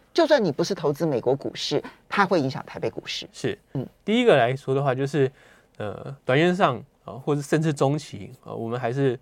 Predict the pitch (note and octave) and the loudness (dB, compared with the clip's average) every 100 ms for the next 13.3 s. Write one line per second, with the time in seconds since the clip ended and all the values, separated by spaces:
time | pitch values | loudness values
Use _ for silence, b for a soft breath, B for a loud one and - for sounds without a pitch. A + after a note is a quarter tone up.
0 | _ - C3+ C#3+ D3 A#2+ G#2 A2 A#2+ A#2 | _ 0 2 4 4 2 -4 0 2 2
1 | - b b - B2 D#3 A#2+ G2+ C3 - | -4 b b 4 4 4 0 -2 -4 -16
2 | - A2+ C3+ C3+ B2+ - b b G2+ F#2+ | -12 0 4 4 4 -4 b b -12 -12
3 | A#2+ C#3+ - _ _ _ _ _ C3 C3+ | -12 -16 -18 _ _ _ _ _ -6 -4
4 | D3 B2+ A#2+ B2 B2+ A#2+ A2 G#2 B2 G2+ | -2 -4 -4 -4 -4 -4 -4 0 -2 -2
5 | - - - A#2+ B2 E3 D#3+ E3 E3+ D#3 | -8 -8 -8 -6 4 6 6 2 -2 -2
6 | A#2+ A2+ A#2+ B2+ G#2+ A2 - F3 A#2+ C#3+ | -2 -4 -2 -2 -2 -2 4 4 4 2
7 | F#3+ D3 C#3 B2+ A#2+ A2+ B2+ A2+ B B | 0 0 -2 -6 -6 2 2 2 B B
8 | B B B2+ B2+ F3+ F#3 G3 - - D#3+ | B B -2 6 8 10 8 0 0 4
9 | B2+ A2 - A2+ A#2 D#3 E3+ C3 A#2+ A2+ | 4 2 -2 -4 -2 -4 0 0 0 -4
10 | - D3 C#3+ A2 B2 C#3+ G3+ F3+ - A#2 | 0 2 2 2 0 -2 2 2 0 -2
11 | A2 G#2+ G#2+ - C#3+ B2+ C3+ C#3+ C3+ G#2 | -2 -6 -8 -4 -4 -2 0 2 2 0
12 | A#2 G2+ B2 B2 F#2+ G2+ A#2 - A#2 C3 | -2 -6 -6 -6 -8 -6 -6 -6 -6 -6
13 | A#2+ C3+ | -4 0